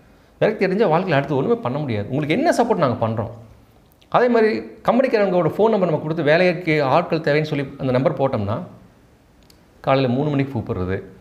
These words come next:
night ஒரு மணிக்கு கூப்பிடுறது, பன்னெண்டு மணிக்கு கூப்பிடுறது. நம்ம பெருந்துறையில சாரதி அப்படின்னு ஒருத்தர் இருக்காரு, building கான்ட்ராக்டருக்கு.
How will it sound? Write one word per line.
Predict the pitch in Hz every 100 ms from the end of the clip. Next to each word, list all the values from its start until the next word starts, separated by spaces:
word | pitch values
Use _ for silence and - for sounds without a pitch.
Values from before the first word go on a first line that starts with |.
| - - _ - - _
night | 120 156
ஒரு | 131 117 131
மணிக்கு | 147 123
கூப்பிடுறது, | 117 107 101 107 - - - - _ _ _ _ _
பன்னெண்டு | 131 156 160
மணிக்கு | 143 127
கூப்பிடுறது. | 123 101 101 - - - - - - - - - -
நம்ம | 139
பெருந்துறையில | 127 175 214 190 147
சாரதி | - 151 180 170 165 131
அப்படின்னு | 123 139
ஒருத்தர் | 120 120 110 104
இருக்காரு, | - 101
building | 117 139 139
கான்ட்ராக்டருக்கு. | 110 107 104 -